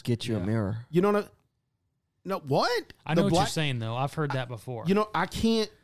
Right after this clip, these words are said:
Speaker 3: pe-, I can't get back behind what's behind me.
Speaker 2: Yeah.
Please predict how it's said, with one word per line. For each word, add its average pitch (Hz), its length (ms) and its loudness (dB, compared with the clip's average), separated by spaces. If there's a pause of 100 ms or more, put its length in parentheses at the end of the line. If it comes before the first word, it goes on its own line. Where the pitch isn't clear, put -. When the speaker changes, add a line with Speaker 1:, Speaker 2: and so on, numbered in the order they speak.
(100)
Speaker 3:
pe-, 202 260 2
I 160 80 -2
can't 208 520 -2
get 156 340 -4
back 151 280 -6
behind 139 840 -4
what's 156 240 -4
behind 127 600 -4
me. 76 240 -12 (400)
Speaker 2:
Yeah. 120 240 -8